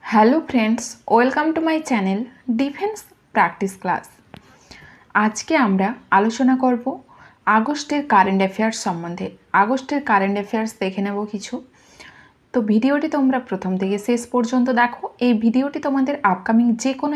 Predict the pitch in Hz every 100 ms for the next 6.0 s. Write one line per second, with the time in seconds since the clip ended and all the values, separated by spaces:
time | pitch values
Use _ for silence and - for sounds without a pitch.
0 | 262 190 - 233 240 233 208 - 262 415
1 | - - 269 277 311 - 202 180 - 185
2 | 175 175 160 - - - - _ _ _
3 | _ _ _ _ _ _ _ _ _ _
4 | _ _ _ _ _ - _ _ - 294
5 | 330 - - 254 254 233 202 180 -